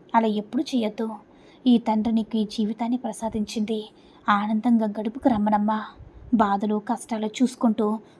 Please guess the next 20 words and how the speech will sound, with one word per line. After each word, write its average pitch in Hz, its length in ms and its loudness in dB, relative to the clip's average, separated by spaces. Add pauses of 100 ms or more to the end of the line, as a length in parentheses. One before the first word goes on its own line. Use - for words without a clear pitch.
(120)
దుఃఖిస్తూ 302 480 4
కూర్చోమని 311 460 2
కాదు. 220 360 2 (760)
తల్లి, 214 320 4 (640)
అయినా 339 180 8
నేనుండగా 226 680 4 (320)
నువ్వు 262 160 10
దేని 214 280 2
గురించి 330 380 -2
భయపడాలి 330 320 4
చెప్పు? 285 400 0 (500)
నీకు 247 180 8
ఈ 226 40 6
జీవితాన్ని 214 540 2
ప్రసాదించిన 247 600 2
నేను 214 360 0 (380)
దాన్ని 214 260 4
ముందుకు 214 360 0
నడిపించడానికి 294 680 2
మార్గాన్ని 226 480 0